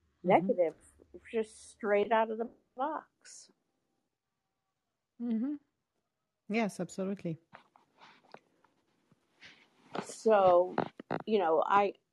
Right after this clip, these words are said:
Speaker 2: and also, I think i-, if you tell people, like, you might have a positive, um, uh,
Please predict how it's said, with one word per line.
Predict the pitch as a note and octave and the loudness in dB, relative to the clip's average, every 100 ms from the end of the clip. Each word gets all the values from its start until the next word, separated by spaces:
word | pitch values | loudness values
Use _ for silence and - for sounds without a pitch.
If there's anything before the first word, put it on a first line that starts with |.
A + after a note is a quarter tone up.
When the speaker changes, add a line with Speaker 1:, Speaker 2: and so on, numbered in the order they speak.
| - | -6
Speaker 2:
and | A#3 C4 - | -4 -2 0
also, | D#4+ G#4 - D#4+ A#3 G3+ - _ _ _ _ _ | 0 0 -2 0 0 0 -6 _ _ _ _ _
I | G3 G3+ | -6 -4
think | G#3 G3+ G#3 _ - - | -4 -8 -8 _ -16 -12
i-, | - - | -10 -6
if | G#3+ - | -6 -6
you | G3+ F#3+ F#3+ G3 _ _ _ _ - - - | -8 -8 -8 -14 _ _ _ _ -20 -20 -8
tell | B3+ B3+ B3 B3 - | 0 2 2 -2 -8
people, | A3+ - _ - - - | -10 -12 _ -18 -12 -10
like, | - A#3 | -8 -6
you | C4 | -4
might | B3 A#3 - | -4 -6 -8
have | A#3+ B3 B3 G#3+ | -6 -4 -4 -4
a | |
positive, | E3 F#3+ F3 F3 F#3 D3 - - - - F3+ | -4 -2 -2 -2 -2 -2 -2 -6 -16 -12 -6
um, | F3 E3 D3+ D3+ D#3 _ _ _ _ _ _ _ _ - | -4 -4 -8 -14 -20 _ _ _ _ _ _ _ _ -8
uh, | E3 D#3 D3+ | -6 -6 -10